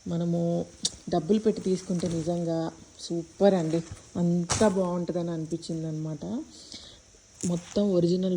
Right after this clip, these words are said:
బీడ్స్ అండి, చూసారు కదా, ఇవన్నీ కూడా మీకు ఒరిజినల్ బీడ్స్ వస్తాయి. ఎంత బాగా మెరుస్తుందంటే శారీ అయితే అబ్బబ్బబ్బబ్బా, భలే మెరుస్తుందండి.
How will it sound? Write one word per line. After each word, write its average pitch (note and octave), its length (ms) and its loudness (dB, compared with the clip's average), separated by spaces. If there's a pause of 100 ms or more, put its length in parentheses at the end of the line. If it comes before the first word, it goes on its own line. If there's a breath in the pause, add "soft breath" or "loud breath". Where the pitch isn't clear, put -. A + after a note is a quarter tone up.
బీడ్స్ D#3+ 340 0
అండి, D#3 260 -2
చూసారు E3 380 -2
కదా, D#3+ 160 -6 (180)
ఇవన్నీ E3 480 -4
కూడా E3+ 240 -2
మీకు E3 180 -6 (120)
ఒరిజినల్ D#3+ 420 -6
బీడ్స్ D#3 320 -8
వస్తాయి. G#3 280 -14 (600 loud breath)
ఎంత D#3+ 260 -8 (120)
బాగా E3+ 280 -4
మెరుస్తుందంటే E3+ 800 -4
శారీ E3 280 -6 (100)
అయితే D#3+ 200 -6
అబ్బబ్బబ్బబ్బా, D#3 600 -6 (540 loud breath)
భలే F3+ 340 2
మెరుస్తుందండి. F3 840 0